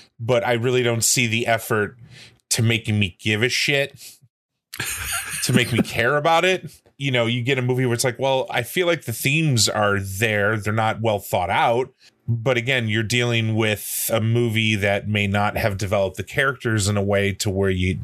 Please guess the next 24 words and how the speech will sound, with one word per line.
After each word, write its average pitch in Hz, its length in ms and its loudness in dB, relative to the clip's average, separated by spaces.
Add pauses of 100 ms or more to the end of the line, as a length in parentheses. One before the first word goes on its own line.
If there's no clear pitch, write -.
again, 98 420 0
give 104 200 2
a 95 80 2
shit, 98 460 0 (400)
or 104 760 0 (440)
where 117 240 0
the 110 140 -2
stakes - 600 2
really 123 360 0
aren't 113 460 0 (280)
that 101 380 -2
clear, 131 580 0
because 110 380 -2
we're 107 100 0
gonna, 95 260 0 (260)
we're 160 100 0
gonna 110 220 0
Tarantino 131 880 0
it 104 80 2
up - 180 2
a 107 40 -4
bit 95 240 0
and 85 80 -6
just - 260 2